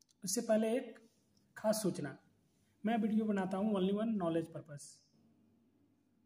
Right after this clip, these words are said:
Buy sell का कोई भी सजेशन नहीं है, investment का कोई भी सजेशन नहीं है मेरे तरफ से। तो चलते हैं दोस्तों,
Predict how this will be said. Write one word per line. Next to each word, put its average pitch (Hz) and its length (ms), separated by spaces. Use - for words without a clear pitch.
Buy 185 200
sell 226 220
का 220 160
कोई 202 240
भी 214 120
सजेशन 190 400
नहीं 185 180
है, 196 60
investment 190 520
का 196 160
कोई 196 200
भी 196 140
सजेशन 180 560
नहीं 165 300
है 147 80
मेरे 143 200
तरफ 135 260
से। 151 220
तो 185 60
चलते 208 260
हैं 226 80
दोस्तों, 220 300